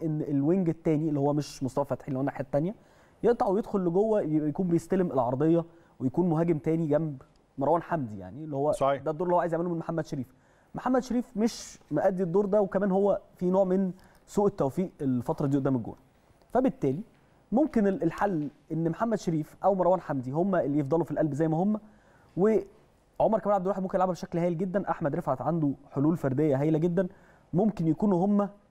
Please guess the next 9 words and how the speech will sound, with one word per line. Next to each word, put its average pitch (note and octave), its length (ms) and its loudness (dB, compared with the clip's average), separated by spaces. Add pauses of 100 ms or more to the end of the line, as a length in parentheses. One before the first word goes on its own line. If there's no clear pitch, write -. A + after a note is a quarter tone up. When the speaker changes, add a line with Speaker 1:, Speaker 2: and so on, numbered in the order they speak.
(160)
Speaker 1:
الحل. C3+ 500 0 (320)
الحل B3 320 0
التاني D3 380 -2 (640)
انك G3 460 0 (200)
ترجع F#3+ 240 2
بقى F#3 220 2
back - 40 -4
to F#3 120 -6
basics C3 520 -6